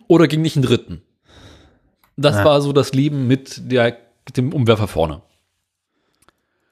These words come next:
Speaker 1: Ich hatte es dann irgendwann so eingestellt, dass es so ein bisschen schliff, aber nicht so schlimm war.
Speaker 2: <laughs> Okay, <laughs> so weit, so gut.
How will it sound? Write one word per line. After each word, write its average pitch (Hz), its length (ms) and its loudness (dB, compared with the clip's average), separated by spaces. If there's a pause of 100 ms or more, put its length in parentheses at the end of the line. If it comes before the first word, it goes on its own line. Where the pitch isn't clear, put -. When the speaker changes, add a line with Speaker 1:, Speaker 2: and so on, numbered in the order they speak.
(1200)
Speaker 1:
Ich - 180 2
hatte 175 140 2
es - 80 -4
dann 165 120 2
irgendwann 160 240 2
so 139 120 -4
eingestellt, 156 680 2
dass 139 100 0
es 160 140 -4
so 135 160 -2
ein 135 100 2
bisschen 170 220 2
schliff, 208 280 0
aber 151 160 0
nicht 151 100 4
so 151 80 -4
schlimm 151 280 0
war. 131 320 -2 (640)
Speaker 2:
<laughs> 156 80 2 (920)
Okay, 165 480 4 (340)
<laughs> - 320 -20
so 117 240 0
weit, 123 180 4
so 147 120 4
gut. 180 440 2